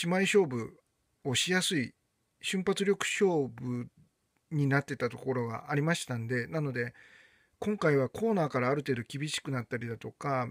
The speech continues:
まあ、先行馬たちがある程度アドバンテージを取るようなレース展開になった時に、前走ほどの足を使えるかどうかは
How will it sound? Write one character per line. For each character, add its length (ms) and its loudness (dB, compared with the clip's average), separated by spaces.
ま 120 -4
あ、 20 0
先 180 0
行 120 0
馬 120 4
た 100 2
ち 100 -4
が 100 0
あ 40 2
る 80 -2
程 140 2
度 140 -2
ア 60 -2
ド 80 -10
バ 120 2
ン 80 -4
テ 100 0
ー 60 4
ジ 100 -2
を 80 -4
取 200 -4
る 60 -2
よ 100 -4
う 40 -6
な 200 -8
レ 120 0
ー 40 2
ス 100 -8
展 160 -4
開 140 0
に 60 -4
な 80 -2
っ 40 -10
た 120 -8
時 240 -10
に、 360 -4
前 120 4
走 200 2
ほ 120 -2
ど 100 -2
の 160 -2
足 160 0
を 60 0
使 240 -2
え 60 0
る 80 -10
か 100 0
ど 160 0
う 60 -4
か 180 -6
は 440 -2